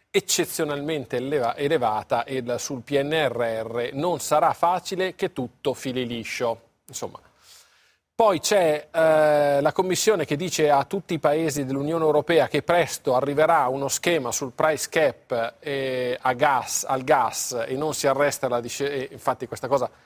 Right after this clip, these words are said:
fa scendere il prezzo sotto i cento euro. Intanto però l'inverno sta arrivando e questo price cap ancora no. E per quanto riguarda Twitter, la notizia economica interessante, ehm, Musk dice che, insomma,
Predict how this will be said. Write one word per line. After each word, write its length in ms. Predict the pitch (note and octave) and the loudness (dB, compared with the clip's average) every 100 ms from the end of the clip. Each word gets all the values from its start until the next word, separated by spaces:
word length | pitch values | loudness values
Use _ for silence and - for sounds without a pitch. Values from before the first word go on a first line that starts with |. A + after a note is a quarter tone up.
| _ _ _ | _ _ _
fa 220 | - D#3 | 0 0
scendere 460 | - - D#3 C#3 B2+ | 0 -2 0 0 0
il 80 | |
prezzo 480 | A#2 D3 C#3+ - C#3 | 0 2 2 0 -6
sotto 340 | A#2 D#3+ D3 C3+ | 0 0 0 -4
i 60 | |
cento 360 | - C#3+ B2+ D#3+ | -2 -2 2 2
euro. 640 | D#3+ D#3+ F#3 A3 A#3+ - - | 4 4 4 4 4 0 -8
Intanto 340 | A#2 C#3 A#2 | -4 -2 -2
però 140 | C3+ | -4
l'inverno 480 | B2+ B2+ C3 C#3 B2 | -4 -2 0 0 -2
sta 160 | A2 B2 | -4 -4
arrivando 580 | A#2+ B2 B2 A#2 G#2+ G#2+ | -4 -2 -2 -4 -8 -10
e 60 | |
questo 240 | G#2+ A2+ A2+ | -10 -12 -10
price 240 | A#2 - | -10 -6
cap 160 | C3 A#2 | -6 -4
ancora 320 | G#2 B2+ E3 | -6 -4 -2
no. 220 | G#3+ B3 _ _ _ _ _ | -2 -6 _ _ _ _ _
E 60 | D#3 | -6
per 160 | D#3+ D#3 | -2 2
quanto 280 | G#3 F#3+ E3+ | 2 2 -4
riguarda 640 | E3 F3+ E3 C#3 C#3 C3+ | 2 4 4 4 2 2
Twitter, 560 | - F#3 C3 - F#3 A3+ | 0 -4 -4 0 4 4
la 100 | C#3+ | 2
notizia 400 | B2 C#3+ B2+ C3+ | 0 -6 -4 -2
economica 500 | C#3 B2 C3 B2 A2+ | 0 0 -2 -4 -8
interessante, 1080 | A2 B2 B2+ - B2+ C#3+ C3+ B2+ A#2+ A2+ A2+ | -8 -8 -6 -2 -2 -2 -2 -2 0 -2 -6
ehm, 420 | A2+ A2 G#2+ G#2 G#2+ A2+ A#2 A#2 _ _ _ _ _ C3+ | -8 -14 -20 -20 -20 -20 -20 _ _ _ _ _ _ -6
Musk 420 | D3 D3 - - | 0 0 0 -4
dice 220 | C#3 C#3 | -4 -6
che, 300 | B2+ B2+ C3 _ _ _ _ | -2 -2 -2 _ _ _ _
insomma, 320 | - A#2 G2 | -18 -14 -14